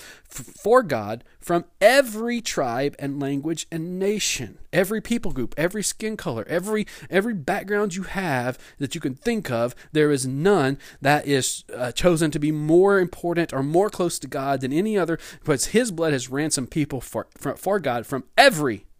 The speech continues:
tribe, language, and nation. That's the interpretation of the historical fact of the crucifixion. And then it says, "He made them a kingdom of priests for our God, and they are reigning on the earth."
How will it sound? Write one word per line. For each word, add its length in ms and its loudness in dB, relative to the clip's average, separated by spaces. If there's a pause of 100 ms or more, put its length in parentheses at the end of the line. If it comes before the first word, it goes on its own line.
(380)
tribe, 280 4
language, 320 -4
and 140 -8
nation. 500 -14
That's 160 -2
the 120 0
interpretation 640 -4
of 100 -6
the 80 -6
historical 520 -8
fact 460 -4
of 100 -10
the 60 -12
crucifixion. 680 -12 (1400)
And 120 -4
then 120 2
it 180 -2 (800)
says, 160 -4
"He 100 0
made 300 2
them 100 -2
a 80 -6
kingdom 460 -4
of 160 -12
priests 380 -6
for 200 -8
our 120 -2
God, 520 -8
and 160 -8
they 140 0
are 180 0
reigning 400 -4
on 220 -8
the 160 -8
earth." 640 -14